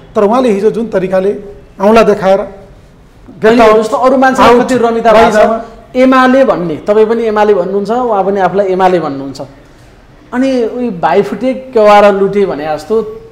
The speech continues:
Speaker 2: एमाले, एमालेको बिचमा हानाहानी, एमाले, एमालेको बिचमा बाजा बज्छ। त्यो त गाउँतिर पर्ने झगडा जस्तो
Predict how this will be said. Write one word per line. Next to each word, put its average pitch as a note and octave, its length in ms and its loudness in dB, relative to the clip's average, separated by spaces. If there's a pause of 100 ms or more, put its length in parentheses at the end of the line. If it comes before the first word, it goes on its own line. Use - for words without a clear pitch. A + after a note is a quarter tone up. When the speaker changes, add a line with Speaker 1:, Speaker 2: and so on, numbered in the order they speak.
(380)
Speaker 2:
एमाले, C#4 300 2
एमालेको C#4 580 0
बिचमा A#3+ 280 -2
हानाहानी, G3+ 380 0
एमाले, C4+ 320 -2
एमालेको C4+ 520 0
बिचमा A#3+ 300 -4
बाजा G#3+ 320 4
बज्छ। F#3+ 160 0
त्यो A3 180 -2
त - 20 -10
गाउँतिर A#3+ 400 0
पर्ने A#3+ 280 -2
झगडा F#3+ 640 0
जस्तो A3+ 460 -2